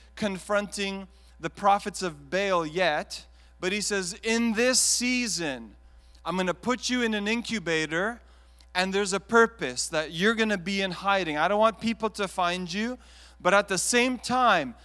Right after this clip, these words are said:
while everyone else is worried about the famine because of the lack of rain, I'm gonna take care of you. I'm gonna make sure that you have a place to drink. I'm gonna make sure that you have food to eat,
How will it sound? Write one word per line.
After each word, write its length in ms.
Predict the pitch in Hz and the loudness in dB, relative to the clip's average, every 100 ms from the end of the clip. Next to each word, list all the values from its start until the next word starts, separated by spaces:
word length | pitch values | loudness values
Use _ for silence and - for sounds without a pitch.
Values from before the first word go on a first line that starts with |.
| - - | -18 6
while 260 | 185 190 - | 8 8 8
everyone 680 | 220 247 220 247 240 233 | 6 6 4 0 2 4
else 320 | 226 226 220 208 | 6 6 6 2
is 180 | 185 | 0
worried 440 | 180 196 208 190 165 | 4 6 6 6 2
about 320 | 156 180 185 | 4 4 4
the 80 | 170 | -4
famine 640 | - 196 208 226 254 254 170 | 4 6 8 6 0 -2 -6
because 480 | 160 - 226 240 | -10 0 4 4
of 160 | 220 196 | 4 0
the 120 | 196 | 2
lack 260 | 196 196 196 | 6 6 4
of 200 | 190 170 | -2 0
rain, 460 | 185 180 170 214 220 - - - - - - | 2 4 2 -2 -8 -16 -20 -20 -20 -20 4
I'm 180 | 147 170 | 8 10
gonna 200 | 170 160 | 10 6
take 280 | 160 156 147 | 2 0 0
care 300 | 160 151 135 | 0 0 0
of 140 | 120 | -4
you. 200 | 113 104 - - - - - | -8 -10 -14 -20 -20 -20 0
I'm 200 | 156 175 | 4 6
gonna 180 | 190 180 | 6 6
make 360 | 175 185 185 | 6 6 4
sure 440 | - - 202 180 135 | 2 4 6 6 4
that 240 | 127 135 | 0 -2
you 200 | 143 160 | 2 4
have 120 | 170 | 4
a 60 | 143 | 4
place 480 | - 175 180 202 - | 2 4 4 4 -2
to 140 | - | -4
drink. 540 | 139 156 156 117 - - - - - | -2 0 0 -2 -8 -20 -20 -20 -2
I'm 160 | 151 | 2
gonna 180 | 180 185 | 6 6
make 320 | 175 180 190 | 6 4 2
sure 300 | - - 190 | 0 2 4
that 180 | 151 143 | 4 2
you 180 | 139 170 | 2 4
have 220 | 175 160 | 4 2
food 280 | - 185 185 | 2 2 2
to 140 | 202 196 | 0 0
eat, 380 | 165 147 147 | 0 0 -2